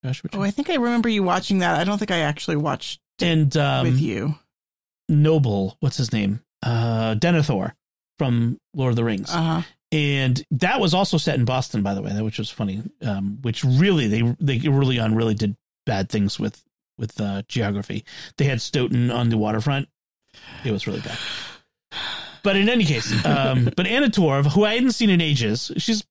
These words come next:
Speaker 1: you know, been working. I looked at her at I M D B. She's, like, been doing all the stuff that I haven't seen. But it was like, "Oh, cool, it's Anna Torv." Uh, and so, um,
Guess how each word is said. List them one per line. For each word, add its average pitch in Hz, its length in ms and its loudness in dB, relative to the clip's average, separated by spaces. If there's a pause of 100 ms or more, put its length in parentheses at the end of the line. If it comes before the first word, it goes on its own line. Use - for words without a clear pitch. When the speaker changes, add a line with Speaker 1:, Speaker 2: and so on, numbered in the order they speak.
Speaker 1:
you 277 80 2
know, 190 60 4
been 190 220 6
working. 147 340 2
I 110 60 0
looked 123 220 0
at 120 80 0
her 113 120 0
at 110 80 2
I 113 80 0
M 110 100 0
D 113 100 0
B. 110 180 2
She's, 110 220 -2
like, 110 120 -4
been 113 140 0
doing 117 180 0
all 110 60 -2
the 104 80 -2
stuff - 180 -4
that 113 100 -2
I 127 100 0
haven't 113 320 0
seen. 120 420 2 (440)
But 143 180 0
it - 20 0
was 135 120 0
like, 147 120 -2
"Oh, 269 280 -4
cool, 330 420 4
it's 185 100 2
Anna 277 180 2
Torv." 233 440 0 (340)
Uh, 117 460 -2
and - 200 -12
so, 139 520 0 (340)
um, 113 280 -4